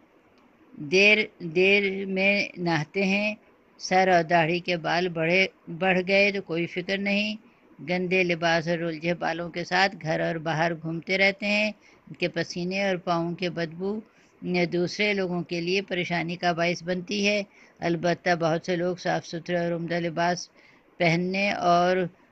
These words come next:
बनने संवरने के तो शौकीन होते हैं, मगर सिर्फ घर के बाहर दूसरे लोगों के सामने, लेकिन घर में इस चीज़ का ज़रा भी लिहाज नहीं रखते।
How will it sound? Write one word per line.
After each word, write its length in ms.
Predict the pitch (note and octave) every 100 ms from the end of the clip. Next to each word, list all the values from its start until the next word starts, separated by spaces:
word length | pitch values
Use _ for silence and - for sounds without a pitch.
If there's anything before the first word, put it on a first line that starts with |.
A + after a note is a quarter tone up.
| _
बनने 420 | D#3+ F3+ F3+ G3
संवरने 460 | F3+ F#3 D#3+ E3 F3+
के 140 | F3 F3+
तो 180 | F3+ F3
शौकीन 500 | F3+ E3 - F3 E3+
होते 300 | E3 E3+ G3
हैं, 220 | G3 G#3
मगर 400 | G3 D#3+ F#3 G#3
सिर्फ 300 | G3+ F#3+ E3+
घर 240 | D3 D#3+ E3
के 180 | F3+ F3+
बाहर 380 | E3 D#3+ G3+ G#3 _ - - _
दूसरे 500 | E3+ F3 F3 - F#3+
लोगों 340 | F3 F3 E3+ E3+
के 140 | F3
सामने, 520 | F3 F3 E3+ F#3 G#3 G#3+ _ _ _
लेकिन 380 | E3 E3 F#3+ F3+
घर 220 | E3+ E3+
में 220 | F3 G3+ G3+
इस 120 | F3
चीज़ 240 | F3 E3
का 120 | - F3+
ज़रा 260 | F3 E3+
भी 180 | E3+ G3
लिहाज 360 | G3 E3 E3 D#3+
नहीं 200 | F3 F3+
रखते। 420 | F#3 - G#3 E3